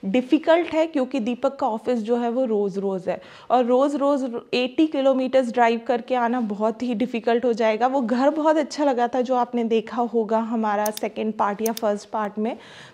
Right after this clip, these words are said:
पर of course बहुत दूर है तो हमारे लिए बहुत डिफ़िकल्ट होगा। तो अब हम लोग जो है वो इन्वेस्टमेंट point of view से बैंगलोर में जो है वो घर देख रहे हैं, जो कि हमने कुछ प्रॉपर्टीज फाइनलाइज करी है,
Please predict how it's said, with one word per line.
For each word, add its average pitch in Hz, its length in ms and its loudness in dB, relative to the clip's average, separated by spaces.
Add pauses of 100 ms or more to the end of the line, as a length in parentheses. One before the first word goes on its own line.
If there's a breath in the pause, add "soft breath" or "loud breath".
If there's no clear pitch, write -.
(120)
पर 254 220 8
of 254 140 -2
course 285 260 2
बहुत 240 400 0 (200)
दूर 254 320 2
है 262 140 0
तो 277 160 -2
हमारे 240 380 0
लिए 247 160 0
बहुत 214 260 0
डिफ़िकल्ट 226 520 -2
होगा। 226 260 0 (360 loud breath)
तो - 60 -4
अब 302 240 6
हम 339 220 0
लोग 311 200 4
जो 277 140 0
है 262 180 2
वो 269 240 2 (100)
इन्वेस्टमेंट 240 680 0
point 247 280 -2
of 220 180 -4
view 233 180 0
से - 160 -6
बैंगलोर 233 600 4
में 277 220 -2
जो 247 120 2
है 233 160 0
वो 233 120 -2
घर 220 300 0
देख 196 440 0
रहे 190 140 2
हैं, 208 240 -2 (440 loud breath)
जो 269 140 2
कि 285 120 -2
हमने 302 220 -2
कुछ 302 200 -2
प्रॉपर्टीज 254 540 2
फाइनलाइज 240 680 2
करी 220 320 0
है, 262 220 0